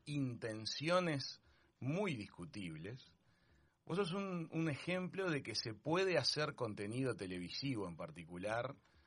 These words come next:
que a la gente la enganche, la entretenga, la haga sostenerse durante las tandas publicitarias, sin por ello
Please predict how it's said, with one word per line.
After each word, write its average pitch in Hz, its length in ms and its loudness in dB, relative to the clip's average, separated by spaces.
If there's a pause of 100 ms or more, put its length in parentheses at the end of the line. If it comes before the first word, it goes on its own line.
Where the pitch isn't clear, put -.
(220)
que 113 120 0
a 110 40 4
la 113 100 4
gente 170 480 0
la 113 120 0
enganche, 143 760 0
la 110 140 0
entretenga, 127 920 -2 (540)
la 107 220 4
haga 143 480 8
sostenerse 127 880 0
durante 104 420 0
las 98 280 -6
tandas 131 360 0
publicitarias, 107 1040 -2 (600)
sin 208 560 0
por 131 220 6
ello 165 500 2